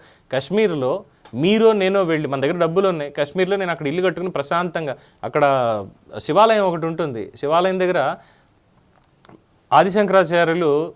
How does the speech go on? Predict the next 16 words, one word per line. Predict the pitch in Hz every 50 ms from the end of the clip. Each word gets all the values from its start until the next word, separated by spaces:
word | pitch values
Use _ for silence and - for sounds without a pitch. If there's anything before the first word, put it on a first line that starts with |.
| - 123
వారు | 135 139
తపస్సు | 135 - 147 - 208 196 202 208
చేసినటువంటి | 196 196 185 180 190 175 156 165 165 160 156 151 143 151
ఒక | 139 135 143 139 127 117 110 104 98 98 - -
ఆలయం | 120 127 147 165 170 165
కూడా | 156 160 156 151
ఉంది, | 135 120
చిన్నపాటి | - - 135 139 143 143 123 104 - _ 107 110
గుహ | 104 123 143 175
అని | 185 190
అన్న | 180 160 160 165 165
కానీ | 139 139 151 208 311 320 - - - _ _ - 117
ఆ | 123 127
స్థలం | - - 160 160 190 214
కూడా | 214 208 190 175
ఉంది. | 156 139 127 110 95 -